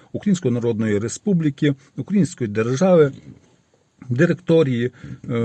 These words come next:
Махно, Холодноярська Республіка, е, Східно-Лемківська Республіка, Гуцульська Республіка, Далекосхідна Україна.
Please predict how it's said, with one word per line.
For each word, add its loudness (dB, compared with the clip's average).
Махно, 2
Холодноярська 2
Республіка, -2
е, -2
Східно-Лемківська 0
Республіка, -2
Гуцульська 0
Республіка, -4
Далекосхідна 0
Україна. 0